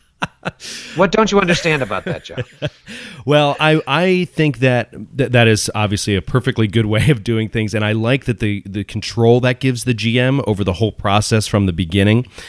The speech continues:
Speaker 2: 'cause I do think it's important for the G M to take a lot of control in the beginning in terms of fashioning what, how the start of the A P is going to kick off.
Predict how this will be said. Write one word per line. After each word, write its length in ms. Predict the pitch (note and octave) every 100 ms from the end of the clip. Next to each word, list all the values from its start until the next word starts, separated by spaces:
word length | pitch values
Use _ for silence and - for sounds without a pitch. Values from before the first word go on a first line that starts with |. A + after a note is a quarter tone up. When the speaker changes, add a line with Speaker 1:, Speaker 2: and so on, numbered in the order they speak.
| - -
Speaker 2:
'cause 100 | G#2
I 60 |
do 180 | G#2 C3
think 160 | A2+ G2
it's 140 | -
important 500 | F#2 - A2+ A2 F#2
for 60 | G2
the 80 |
G 200 | F2+ G2+
M 120 | F#2+ E2+
to 60 |
take 180 | - F#2
a 60 | F2+
lot 240 | F2+ F2+
of 60 | F#2+
control 520 | F#2+ - A2+ G#2 G#2
in 80 | F#2
the 80 | D#2+
beginning 420 | F#2 G2+ G2 F2+
in 80 | E2+
terms 240 | F#2 F2
of 140 | F2 - - _ _
fashioning 1000 | - - G#2+ A2 - A2 G2 F#2 F2+ E2+
what, 680 | A2 G#2+ B2 A#2+ B2+ - - -
how 200 | G2 B2+
the 120 | A2
start 400 | - - A#2 G#2+
of 80 | F#2+
the 120 | F#2+
A 120 | F2+ E2+
P 320 | F2+ E2+ E2 - - -
is 160 | A2
going 240 | - G#2+ F#2
to 60 |
kick 280 | F2 G#2 -
off. 320 | G2 E2+ -